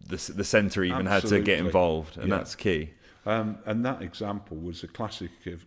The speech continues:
Speaker 2: example of, of how that preparation works. Um, because what happened there, I think there were two coaches coming on site. One was delayed slightly.
Speaker 1: Yeah.
Speaker 2: And, uh, and so they didn't sit back. They didn't say, "Oh, we'll wait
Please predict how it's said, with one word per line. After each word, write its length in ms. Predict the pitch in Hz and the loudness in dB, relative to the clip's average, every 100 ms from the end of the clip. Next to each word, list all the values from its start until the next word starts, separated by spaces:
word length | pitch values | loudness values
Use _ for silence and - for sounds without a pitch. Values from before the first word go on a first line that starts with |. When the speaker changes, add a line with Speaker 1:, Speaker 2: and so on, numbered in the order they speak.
| - | -16
Speaker 2:
example 540 | 85 95 87 85 87 | -10 -8 -8 -8 -8
of, 240 | 87 82 - - | -8 -10 -20 -16
of 140 | 87 | -14
how 260 | - 117 113 | -10 -8 -6
that 360 | 98 92 - - | -8 -10 -16 -10
preparation 880 | 104 - 98 101 101 - 76 76 | -10 -8 -6 -4 -4 -8 -12 -10
works. 580 | 90 98 80 - - - - - - _ - | -6 -6 -8 -12 -18 -20 -20 -20 -20 _ -10
Um, 460 | 90 87 85 85 78 | -6 -4 -6 -8 -10
because 280 | 95 104 - | -10 -10 -8
what 200 | 135 110 | -8 -6
happened 340 | 127 127 107 | -6 -4 -4
there, 160 | 117 95 | -4 -4
I 60 | |
think 240 | 92 107 92 | -6 -6 -6
there 100 | 98 | -8
were 60 | |
two 240 | 92 - 98 | -6 -6 -8
coaches 480 | - 110 110 82 - | -6 -6 -6 -14 -10
coming 260 | 87 80 | -10 -8
on 140 | 76 78 | -12 -12
site. 340 | - 80 85 | -10 -10 -8
One 220 | 95 95 | -6 -6
was 180 | 90 82 | -6 -8
delayed 500 | 92 90 92 87 82 | -8 -6 -6 -6 -8
slightly. 540 | - 82 76 - 76 | -12 -12 -12 -14 -10
Speaker 1:
Yeah. 200 | 90 82 80 - - _ - | -4 -4 -4 -16 -20 _ -6
Speaker 2:
And, 460 | 92 90 92 90 82 95 | -4 -2 -4 -8 -10 -6
uh, 280 | 92 90 87 | -4 -4 -8
and 240 | 95 92 85 _ | -8 -8 -8 _
so 240 | - 117 | -6 -6
they 280 | 98 95 98 - _ | -2 -2 -2 -6 _
didn't 240 | 131 156 | -4 -4
sit 260 | - 123 - | -4 -8 -6
back. 360 | 85 85 - - - | -10 -10 -14 -20 -12
They 100 | 107 | -10
didn't 240 | 113 104 | -10 -10
say, 280 | - 98 92 | -8 -6 -6
"Oh, 80 | 107 | -6
we'll 180 | 101 95 | -6 -4
wait 340 | 95 98 98 | -6 -6 -6